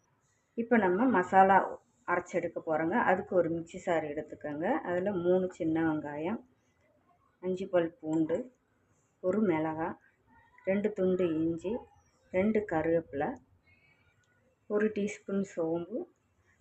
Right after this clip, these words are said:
அரை டீஸ்பூன் மிளகு, ஒரு டீஸ்பூன் மிளகாத்தூள், ஒரு டீஸ்பூன் காஷ்மீரி மிளகாத்தூள், ஒரு ஸ்பூன் மல்லித்தூள்,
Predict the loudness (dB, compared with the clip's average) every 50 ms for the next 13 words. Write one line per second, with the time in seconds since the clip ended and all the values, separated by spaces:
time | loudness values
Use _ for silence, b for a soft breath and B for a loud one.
0 | _ -8 -4 -4 -4 -4 -2 -2 -4 -4 -4 -8 -8 -4 -2 -2 -2 -2 -6 _
1 | _ -8 -4 0 0 0 0 0 -2 -2 -2 -4 -8 _ _ _ _ _ _ _
2 | _ _ _ _ _ _ _ _ _ _ _ _ _ _ _ _ -6 -4 -4 -2
3 | -2 -2 -2 -2 -4 -6 -4 -2 0 2 2 4 4 4 2 2 0 0 -2 -4
4 | -4 -4 -4 -6 _ _ _ _ _ _ _ _ _ _ _ _ _ _ _ _
5 | _ _ _ _ _ _ _ _ _ -8 -6 -6 -4 -4 -6 -6 -6 -8 _ -6
6 | -6 -4 -4 -6 -6 -6 -8 -4 -2 0 2 2 2 0 -2 -4 -4 -6 -6 -6
7 | -4 -4 -4 -4 -6 -10 _ -20 -20 _ _ _ _ _ _ _ _ _ _ _
8 | _ _ _ _ _ _ _ _ _ _ _ _ _ _ _ _ _ _ _ _
9 | _ _ _ _ _ _ 2 4 4 4 4 2 -2 -2 0 0 2 2 2 4
10 | 4 2 2 0 -2 -2 -2 -2